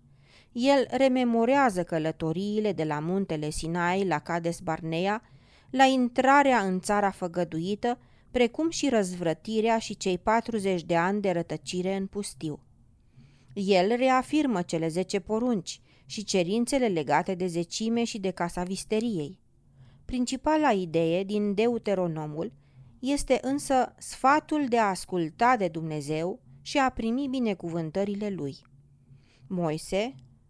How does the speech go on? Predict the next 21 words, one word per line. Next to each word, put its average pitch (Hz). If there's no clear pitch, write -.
îl 254
descrie 330
pe 269
Dumnezeu 214
drept 240
cel 330
care 285
are 226
capacitatea 214
și -
dorința 220
de 277
a 277
avea 247
grijă 294
de 220
poporul 196
său. 156
Întrebarea 247
a 214
doua. 165